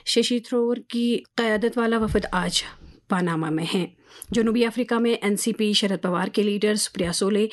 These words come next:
سعودی عرب میں بی جے پی ممبر پارلیمنٹ وجے-، وجینت پانڈا،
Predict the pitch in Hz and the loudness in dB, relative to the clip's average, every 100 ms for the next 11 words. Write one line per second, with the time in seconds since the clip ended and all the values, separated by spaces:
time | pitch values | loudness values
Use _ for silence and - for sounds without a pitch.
0 | - - - 214 214 240 240 240 233 220 | -6 -10 -4 -2 2 2 2 2 2 0
1 | 214 208 214 220 196 190 196 196 208 220 | 0 0 2 2 2 2 0 0 2 2
2 | 214 208 - - - - 208 214 220 214 | 2 -2 -10 -12 -6 -2 0 2 0 0
3 | 214 220 226 233 233 214 208 208 202 208 | 0 2 2 2 2 0 0 0 2 2
4 | 220 | 2